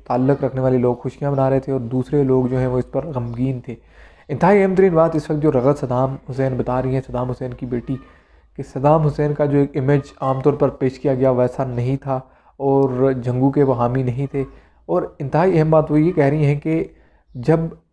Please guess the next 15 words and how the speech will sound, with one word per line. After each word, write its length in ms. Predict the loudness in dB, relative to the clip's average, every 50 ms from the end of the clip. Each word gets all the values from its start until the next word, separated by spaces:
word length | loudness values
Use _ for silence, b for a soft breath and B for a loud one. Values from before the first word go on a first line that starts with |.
| _ _
उन्होंने 580 | -4 -2 0 0 2 2 2 2 4 4 2 2
नाइनटीन 440 | 2 2 0 0 0 -2 -4 -2 0
नाइंटी 320 | 0 -2 -2 -4 -6 -6
फ़ाइव 360 | -6 -4 -2 -2 0 0 -2 -4 -4
में 200 | -4 -4 -4 -4 -6 -10
अपने 200 | -8 -6 -6 -2
वालिद 380 | 0 0 2 2 0 -2 -2
के 100 | -6 -6
ही 160 | -4 -2 -2
दौरे 280 | -2 -2 -2 0 0 -2
हुकूमत 380 | -2 -4 -6 -4 -4 -4 -4 -4
में, 140 | -6 -6 -6 -8 b b b b b b b b _ _
अ, 200 | -10 -10 -10 -8 -4
इराक़ 300 | 0 2 2 2 2 0
से 280 | -2 0 0 0 0